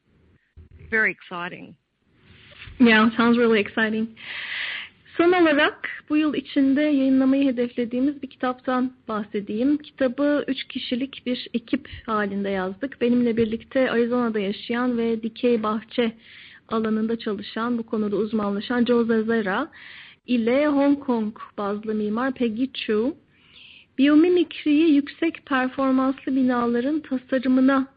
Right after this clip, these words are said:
Speaker 2: entegre etmeyi amaçladık. Yani bu sürecin bir parçası haline getirmek üzere çalıştık.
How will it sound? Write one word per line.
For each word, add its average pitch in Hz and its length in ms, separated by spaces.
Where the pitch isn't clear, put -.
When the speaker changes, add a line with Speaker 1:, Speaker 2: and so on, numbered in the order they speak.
Speaker 2:
entegre 202 640
etmeyi 202 560
amaçladık. 202 580
Yani 185 220
bu 233 60
sürecin 240 480
bir 240 100
parçası 233 800
haline 208 320
getirmek 196 440
üzere 190 300
çalıştık. - 560